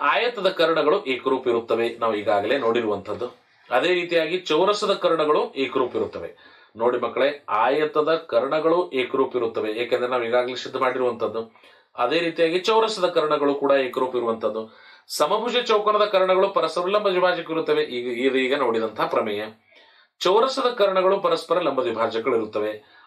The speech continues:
ಅದೇ ರೀತಿಯಾಗಿ ಅದನ್ನು ಕೂಡ ಸಿದ್ಧ ಮಾಡಬಹುದು. ಸಮಭುಜ ಚೌಕೋನದ ಕರ್ಣಗಳು ಪರಸ್ಪರ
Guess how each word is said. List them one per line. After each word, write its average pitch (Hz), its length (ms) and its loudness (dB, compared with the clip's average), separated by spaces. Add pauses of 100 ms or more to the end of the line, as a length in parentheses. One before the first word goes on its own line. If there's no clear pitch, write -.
ಅದೇ 117 220 0
ರೀತಿಯಾಗಿ 117 400 -2
ಅದನ್ನು 107 260 -2
ಕೂಡ 104 160 0 (240)
ಸಿದ್ಧ 92 200 -10
ಮಾಡಬಹುದು. 110 640 -6 (540)
ಸಮಭುಜ 247 500 0
ಚೌಕೋನದ 220 500 2
ಕರ್ಣಗಳು 185 480 2
ಪರಸ್ಪರ 147 400 2